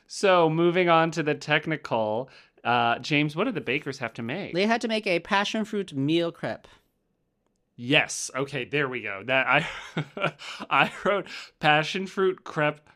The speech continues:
Speaker 1: meal cake, and I was
Speaker 2: <laughs>
Speaker 1: like, "No, that's just words." Like, it
Speaker 2: Just
Speaker 1: has
Speaker 2: words
Speaker 1: been
Speaker 2: on a page.
Speaker 1: word
Speaker 2: Yeah.
Speaker 1: salad.
Speaker 2: Yeah,
Speaker 1: here.
Speaker 2: yeah.
Speaker 1: They had to make word salad.
Speaker 2: <laughs>
Speaker 1: Yum.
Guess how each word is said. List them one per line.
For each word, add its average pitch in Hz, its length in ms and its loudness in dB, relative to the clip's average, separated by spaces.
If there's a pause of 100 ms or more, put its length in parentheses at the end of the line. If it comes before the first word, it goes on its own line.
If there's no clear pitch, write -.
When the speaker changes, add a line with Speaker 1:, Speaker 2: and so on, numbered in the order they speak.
Speaker 1:
meal 143 420 2
cake, 101 440 -14 (120)
and 143 120 0
I 135 100 4
was 151 300 2
Speaker 2:
<laughs> - 60 -12
Speaker 1:
like, 160 220 2 (520)
"No, 214 420 4
that's 214 260 0
just 180 180 -4 (440)
words." 180 560 4
Like, 143 220 2 (440)
it 185 120 2
Speaker 2:
Just - 160 6
Speaker 1:
has 208 100 4
Speaker 2:
words 254 300 12
Speaker 1:
been 202 200 10
Speaker 2:
on - 0 -
a 170 140 8
page. 220 880 4
Speaker 1:
word 339 300 6
Speaker 2:
Yeah. 160 140 2
Speaker 1:
salad. 135 520 2
Speaker 2:
Yeah, 190 340 6
Speaker 1:
here. 175 120 2
Speaker 2:
yeah. 165 80 2
Speaker 1:
They 170 100 4
had 220 200 0
to 208 80 0
make 180 280 -2
word 135 300 -2
salad. - 600 -4
Speaker 2:
<laughs> - 40 -4
Speaker 1:
Yum. 98 420 -2